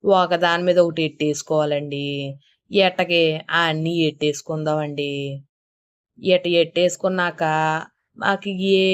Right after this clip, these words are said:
షేప్ ఇష్టమైతే ఆ షేప్లో కట్ చేసేసుకోండి. నేనైతే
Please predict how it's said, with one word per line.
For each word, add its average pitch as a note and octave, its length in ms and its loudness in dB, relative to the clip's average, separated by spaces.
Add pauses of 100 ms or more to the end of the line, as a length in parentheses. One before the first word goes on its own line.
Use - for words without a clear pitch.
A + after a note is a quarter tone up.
(240)
షేప్ E3 440 0
ఇష్టమైతే F#3 680 0 (540)
ఆ G3+ 120 2 (160)
షేప్లో F3 540 4
కట్ F3+ 240 4
చేసేసుకోండి. F3+ 760 0 (500)
నేనైతే F3+ 680 2